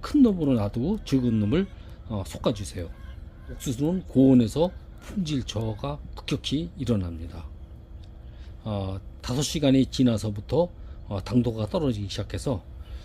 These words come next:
어, 이십사 시간이 지나면 당도가 절반 이상으로 줄어듭니다. 어, 요 점만 유의하시면, 어, 옥수수를, 어, 맛있게 또 판매량을 증가하는 데 큰 도움이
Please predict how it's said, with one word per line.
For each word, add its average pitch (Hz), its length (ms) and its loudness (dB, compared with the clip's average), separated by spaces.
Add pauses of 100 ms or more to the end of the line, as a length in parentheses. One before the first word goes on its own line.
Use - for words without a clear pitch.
(120)
어, 101 220 -2
이십사 147 600 0
시간이 123 400 2
지나면 123 500 2 (600)
당도가 123 520 2 (140)
절반 120 400 4
이상으로 104 480 -2
줄어듭니다. 90 640 -6 (1080)
어, 101 320 -2
요 175 240 6
점만 147 560 2 (280)
유의하시면, 123 680 4 (600)
어, 101 340 -4
옥수수를, 127 1300 -2 (340)
어, 107 220 -2
맛있게 107 640 -4 (280)
또 165 240 -2 (500)
판매량을 135 680 4
증가하는 107 560 4
데 131 240 -6
큰 170 380 -4
도움이 117 480 2